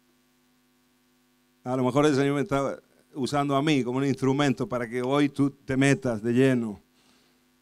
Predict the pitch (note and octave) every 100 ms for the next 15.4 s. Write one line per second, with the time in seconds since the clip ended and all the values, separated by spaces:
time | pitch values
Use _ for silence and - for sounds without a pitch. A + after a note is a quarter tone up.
0 | _ _ A#2+ A2+ A2+ C3+ C3+ B2 A#2+ B2+
1 | A#2 G2 - - _ _ B2+ C#3 B2 -
2 | G#2+ G2 A2 A#2+ A#2 A#2 A#2+ A2+ C#3 C3
3 | - B2 C3 B2+ A2+ A2 A2+ A#2+ C3+ C3
4 | B2+ B2+ A#2+ A#2 A#2+ A#2 F#2+ - - _
5 | _ _ _ _ _ _ _ _ - C#3
6 | F#3+ B3 A#3 B2+ A#2 B2+ C3+ B2+ C#3 D#3+
7 | F#3 F3 D#3+ C#3 C3 C#3+ D3+ E3+ D3+ C#3+
8 | D3+ F3 F3+ E3 D3 C#3 D3+ D3 C#3 C#3
9 | E3 F3+ E3+ E3+ D#3+ C#3+ C#3 C#3 E3+ F#3
10 | B2 F#2+ _ _ _ _ D3 E3 E3+ D#3+
11 | E3+ G3+ - - A2 A2 - E3+ F3 D3
12 | B2 C3 C3 D3 - - - _ - _
13 | _ _ _ _ _ D3 F3+ E3 E3+ E3
14 | F3 E3 - D#3+ D3 D#3 D3 D3+ C3+ A#2+
15 | A#2+ A#2 A#2+